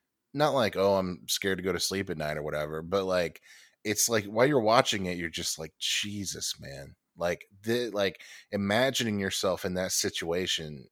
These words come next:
just like, "What would you do?" You know what I mean? Like, you're just, there's no, it's not like those cheesy horror movies where it's like, "Just don't go in the house.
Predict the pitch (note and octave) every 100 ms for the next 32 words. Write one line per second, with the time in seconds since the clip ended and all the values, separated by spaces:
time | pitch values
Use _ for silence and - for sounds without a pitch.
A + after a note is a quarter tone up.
0 | _ - F2+ - F#2 E2 - _ _ _
1 | _ _ _ _ _ - C3+ F3 - E2
2 | - C3+ G3 E2 C#2 A#2+ D3 D3+ F3 C#3
3 | A2+ A2 A#2+ G#2 B2 - - - - -
4 | A#2 A2 G#2 A2 B2+ B2+ A#2+ A2+ - _
5 | _ _ _ _ - G#2 B2 C3 C3 -
6 | A2+ - A2+ A2 G#2 G2+ G#2+ G#2+ G2 F#2
7 | F2 F#2 F2+ - F2+ D#2+ - E2+ - -
8 | D#2 D#2+ E2+ F2+ E2 D2+ D2 -